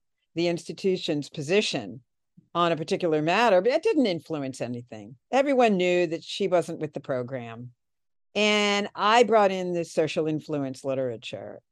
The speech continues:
as something that I think really belongs in these kinds of lawsuits. And I, I hope that more religious institutions use it going forward after this book.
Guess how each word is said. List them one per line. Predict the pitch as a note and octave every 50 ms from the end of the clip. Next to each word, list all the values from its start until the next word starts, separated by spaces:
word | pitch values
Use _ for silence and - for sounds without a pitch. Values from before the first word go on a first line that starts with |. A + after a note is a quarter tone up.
| _ -
as | D#3+ D3+ D3+ D3 C#3 -
something | - A3 A3 G#3 G#3 F#3 F3
that | E3 D#3
I | D#3 D#3 D3+
think | D3 _ - A#3 A#3 G#3 F3+ D#3+ D3 -
really | D#3+ E3 F3+ F3+ F#3 F3 D#3+
belongs | D3 D#3 D3+ D3+ D#3+ E3+ F3+ F#3 F3 E3 D3+ -
in | D#3 D3 C#3+
these | D3+ D3 C#3+
kinds | _ - C#3 C#3 C3+ -
of | B2 A#2
lawsuits. | A#2+ A#2 A2+ A#2+ B2 - - - - - _ - - - - - _ _ _ _
And | - D#3 D3+ D#3
I, | D3+ D3 C#3+ C3+ _ _ _ _ _ _ _ _
I | - E3 E3+
hope | D#3 - - A#3+ B3+ A3 F3 - - _
that | E3+ D3+ A#2 D#3
more | D3+ D3+ D#3+ E3+ F3 F3+ F#3 F3+ E3+ E3 D#3+ D3+
religious | D3 D3+ D#3+ D#3+ E3 D3 D#3 D3+ -
institutions | D3+ D3 - - - C#3+ - - E3+ D3+ - - - C#3 C3 B2+
use | C#3+ C3+ D3 E3+ F3 E3 D3
it | D#3 C3+ -
going | - D3+ C#3+ C#3+ C#3 C#3
forward | - _ F3 E3+ E3+ E3+ D#3+ C#3 C3 B2 B2
after | - C3 C3+ B2 - - B2
this | A#2 A#2+ A#2+ - _
book. | - B2+ A2 -